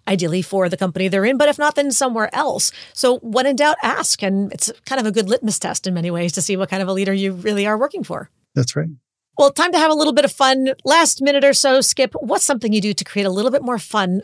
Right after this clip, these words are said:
Speaker 1: for Spacey?
Speaker 2: Yeah, this is another lesson kind of by accident that I think works really well for us. So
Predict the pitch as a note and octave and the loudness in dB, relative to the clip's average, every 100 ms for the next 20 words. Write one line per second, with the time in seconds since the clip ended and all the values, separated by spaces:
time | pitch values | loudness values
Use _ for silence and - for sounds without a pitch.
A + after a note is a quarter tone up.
0 | - - F#3 F3 - F3 D3 - - _ | -6 -4 -2 -2 -2 -4 -6 -8 -16 _
1 | _ - B3 G3+ A#3+ - F#3+ F3 D#3 D3+ | _ 4 4 4 2 4 4 6 8 8
2 | D3 B2+ C3+ - C3 C3 - - D#3+ C#3 | 8 8 6 6 6 4 0 2 4 6
3 | B2+ A#2+ - A#2 A#2+ C#3 C#3+ A#2+ C3 B2 | 6 4 2 0 2 0 0 2 2 4
4 | B2 A#2+ - A2+ B2 B2+ B2 A#2 A2 G#2 | 2 2 -2 2 6 8 8 8 6 2
5 | - G#2+ G#2 - - - - - - - | -2 -6 -4 -4 -6 -10 -20 -18 -20 -20
6 | _ - - D3+ D3 E3 | _ 0 6 8 10 6